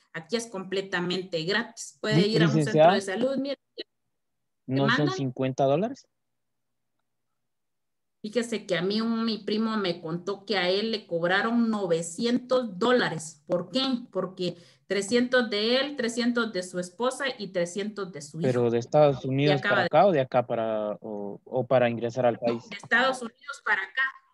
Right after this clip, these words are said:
Speaker 1: No, de Estados para ingresar al país
Speaker 2: Es
Speaker 1: de
Speaker 2: que yo
Speaker 1: Guatemala,
Speaker 2: tenía
Speaker 1: allá en
Speaker 2: entendido que
Speaker 1: Estados Unidos.
Speaker 2: Guatemala sí estaba cobrando la, la prueba de ingreso.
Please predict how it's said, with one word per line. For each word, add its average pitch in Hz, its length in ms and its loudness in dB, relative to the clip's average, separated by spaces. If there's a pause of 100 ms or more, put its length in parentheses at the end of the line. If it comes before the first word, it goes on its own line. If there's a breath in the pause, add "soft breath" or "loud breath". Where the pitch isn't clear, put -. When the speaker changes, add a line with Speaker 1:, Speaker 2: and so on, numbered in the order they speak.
(220)
Speaker 1:
No, 202 220 0
de 175 120 0
Estados 233 400 0
para 180 220 -2
ingresar 180 440 -2
al 208 160 -2
país 180 180 -4
Speaker 2:
Es 143 80 -2
Speaker 1:
de 190 80 -2
Speaker 2:
que 165 60 2
yo 147 60 6
Speaker 1:
Guatemala, 151 160 4
Speaker 2:
tenía 160 120 6 (120)
Speaker 1:
allá 165 100 4
en 165 40 4
Speaker 2:
entendido 151 360 6
que 160 80 2
Speaker 1:
Estados 131 140 6
Unidos. - 40 0
Speaker 2:
Guatemala 143 380 4
sí 165 100 0
estaba 143 340 6
cobrando 131 440 4
la, 113 480 2
la 107 140 -2
prueba 147 440 4 (720)
de 120 140 -8
ingreso. 135 680 0